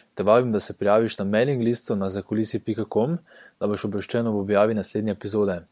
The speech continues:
Zaenkrat se je izkazalo, da je ena epizoda na dva tedna dobra frekvenca, tako da bom kar nadaljeval s tem. A ja, pa hvala vsem, ki ste oddali ocene in komentarje na iTunesu.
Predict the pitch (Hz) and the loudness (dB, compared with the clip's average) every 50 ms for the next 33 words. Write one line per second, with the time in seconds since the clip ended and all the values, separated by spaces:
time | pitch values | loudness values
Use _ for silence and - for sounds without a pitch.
0 | _ - - - - - - - - - _ _ - 98 98 117 135 135 147 135 | _ -20 -20 -20 -20 -20 -20 -20 -20 -20 _ _ 0 2 2 4 4 4 2 2
1 | - 117 101 - - 123 120 127 123 123 110 101 95 98 98 95 95 95 95 - | 2 2 0 2 2 4 4 4 4 4 2 2 2 2 2 2 4 4 2 2
2 | 107 113 120 120 110 - - 101 117 117 107 110 104 98 98 98 95 107 110 110 | 2 2 2 0 0 -4 -4 -4 -2 -2 0 0 -2 -2 -4 -2 2 2 2 2
3 | 110 - 117 113 110 104 95 90 98 104 104 123 120 - - 107 - - 101 101 | 0 -2 -4 -4 -2 -4 -2 0 0 2 2 0 0 -2 -4 -8 -6 -4 -4 -4
4 | 117 117 - 143 123 110 - - - - - _ - - - - - - 113 107 | -2 -2 0 0 0 -2 -4 -10 -20 -20 -20 _ -20 -20 -20 -8 -4 -2 -2 -2
5 | 101 98 95 - 113 110 117 - - 110 101 95 92 92 95 98 95 95 92 - | -2 -4 -4 -2 -2 0 0 -2 -4 -6 -6 -4 -2 0 0 0 0 0 -2 -6
6 | _ _ - - - - 107 95 90 87 80 _ _ _ _ _ _ _ _ _ | _ _ -14 -12 -6 -4 -4 -4 -4 -6 -12 _ _ _ _ _ _ _ _ _
7 | _ _ - - - - _ _ - 101 104 113 117 113 - - 107 101 98 98 | _ _ -20 -20 -20 -20 _ _ 0 4 4 6 6 4 2 2 2 4 6 6
8 | 101 98 98 95 - 117 127 131 127 110 - - 139 139 139 127 - 117 104 - | 6 4 4 2 2 2 4 4 4 2 2 0 0 0 0 0 -2 -4 -2 0
9 | 107 101 101 101 107 117 120 113 104 - - 123 120 117 110 107 113 110 - - | -2 0 4 4 4 4 4 2 -2 -2 -2 -2 0 0 -2 -2 -4 -6 -6 -6
10 | 101 95 - 107 107 107 104 95 95 95 95 104 107 - 123 127 123 - - 113 | -6 -2 0 2 2 2 2 2 0 -2 -2 -2 -4 -4 -6 -6 -4 -4 -2 -4
11 | 104 | -4